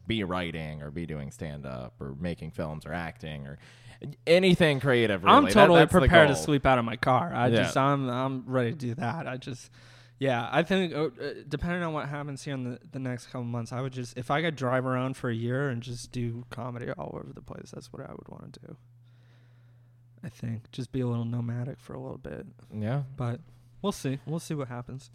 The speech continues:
Speaker 1: I've been wanting to take, um, like, take a week or two off work,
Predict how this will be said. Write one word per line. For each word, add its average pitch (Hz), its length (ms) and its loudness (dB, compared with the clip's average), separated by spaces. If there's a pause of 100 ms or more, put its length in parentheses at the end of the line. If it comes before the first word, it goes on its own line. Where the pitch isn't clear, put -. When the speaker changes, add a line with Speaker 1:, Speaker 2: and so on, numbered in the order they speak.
(180)
Speaker 1:
I've 120 80 -2
been 120 120 0
wanting 113 280 -2
to 95 60 -6
take, 87 380 -4
um, 73 580 -6 (840)
like, 78 260 -8 (600)
take 87 200 -10
a 80 40 -8
week 80 200 -6
or 82 60 -8
two 87 200 -2
off 82 200 -2
work, 85 320 -2